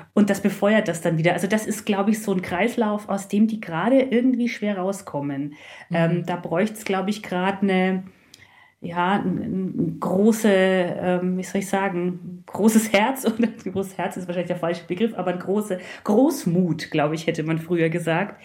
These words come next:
Speaker 1: von einem oder mehreren, äh, in dieser Koalition, dass man da über den Schatten springt und n-, auch ins Risiko vielleicht geht, weil ich glaube, wenn sie so weitermachen, wird's immer nur schlimmer. Ähm, und ich glaub, man kann das auch sagen, das sieht man ja auch auf den Fotos, das sind einfach auch drei,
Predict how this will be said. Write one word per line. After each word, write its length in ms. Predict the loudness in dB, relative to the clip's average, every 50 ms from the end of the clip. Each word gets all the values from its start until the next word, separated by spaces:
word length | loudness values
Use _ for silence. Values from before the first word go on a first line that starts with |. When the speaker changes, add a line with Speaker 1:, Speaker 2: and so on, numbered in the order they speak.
| -18 -16 -16 -16 -18
Speaker 1:
von 300 | -4 0 0 2 2 0
einem 440 | -2 -2 0 2 4 4 4 4 4
oder 180 | 2 0 0
mehreren, 680 | 0 0 0 0 0 0 0 0 0 0 0 0 0 0
äh, 260 | 0 0 0 0 0 -2
in 120 | -2 -2
dieser 520 | -2 -4 -4 -4 -2 -2 0 -2 -2 -4 -6
Koalition, 920 | -8 -6 -2 -2 0 0 -2 -4 -4 -4 -2 -2 0 2 2 2 0 0 -4 -12 -16 -16 -16 -18 -18 -20 -20 _ _ _ _
dass 240 | 0 0 0 2 2
man 220 | 2 4 2 2
da 320 | 0 0 0 2 0 0 0
über 160 | 0 0 0
den 160 | 0 0 -2
Schatten 320 | -2 -2 -4 -6 -4 -4 -4
springt 460 | -6 -4 -2 0 2 2 2 2 0
und 160 | -2 -2 0
n-, 160 | 0 0 -2 -2 -2
auch 140 | 2 4 4
ins 180 | 4 4 4 4
Risiko 400 | 4 4 4 4 2 0 -2 -4
vielleicht 380 | -2 -2 -2 -2 -2 -4 -4
geht, 320 | -2 -2 -2 -2 -4 -8 -6
weil 180 | -4 -4 -2 -4
ich 140 | -6 -6
glaube, 480 | -6 -4 -2 0 0 0 0 -2 -4 -6 -10 -16 -18 -6 -4
wenn 120 | -2 -2
sie 100 | 0 0
so 220 | 0 2 2 2 2
weitermachen, 540 | 2 2 2 0 0 -2 -2 -2 -2 -2 -2
wird's 120 | -2 -2 -2
immer 160 | -2 -2 0
nur 140 | 0 -2 -2
schlimmer. 500 | 0 2 2 2 2 0 -2 -4 -4 -4
Ähm, 480 | -2 -2 0 0 0 0 0 -2 -4 -8 -14 -4 2
und 260 | 6 6 8 6 6
ich 140 | 2 -2 -4
glaub, 180 | -4 -4 -4 -4
man 100 | -8 -8
kann 200 | -6 -6 -6 -6
das 100 | -8 -10
auch 120 | -12 -12
sagen, 180 | -10 -8 -8 -8
das 100 | -8 -8
sieht 140 | -8 -6 -4
man 100 | -2 -2
ja 100 | -2 -4
auch 60 | -6
auf 120 | -10 -10
den 120 | -10 -10 -10
Fotos, 360 | -10 -10 -8 -8 -8 -8 -8
das 120 | -10 -12
sind 140 | -12 -10 -10
einfach 260 | -10 -10 -12 -10 -10
auch 120 | -10 -10 -8
drei, 420 | -8 -6 -4 -2 -2 -4 -6